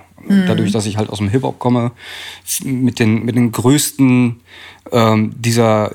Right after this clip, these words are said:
Speaker 2: dieser, aus der Hip-Hop-Branche gearbeitet habe und selber auch halt als, als jemand,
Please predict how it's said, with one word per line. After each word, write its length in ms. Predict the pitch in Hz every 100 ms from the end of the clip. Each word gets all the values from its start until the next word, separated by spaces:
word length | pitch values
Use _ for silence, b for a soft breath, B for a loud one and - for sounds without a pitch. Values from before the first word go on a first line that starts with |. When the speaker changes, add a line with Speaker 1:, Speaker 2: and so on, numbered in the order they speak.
| -
Speaker 2:
dieser, 320 | 110 113 -
aus 120 | -
der 80 | 107
Hip-Hop-Branche 680 | 135 135 - 110 110 107 - - - -
gearbeitet 560 | 117 95 107 104 101
habe 200 | 98 101
und 220 | 110 110 104
selber 280 | 113 131
auch 220 | 123 127 120
halt 140 | 117
als, 340 | 113 104 - -
als 240 | 117 -
jemand, 500 | 117 120 120 117 -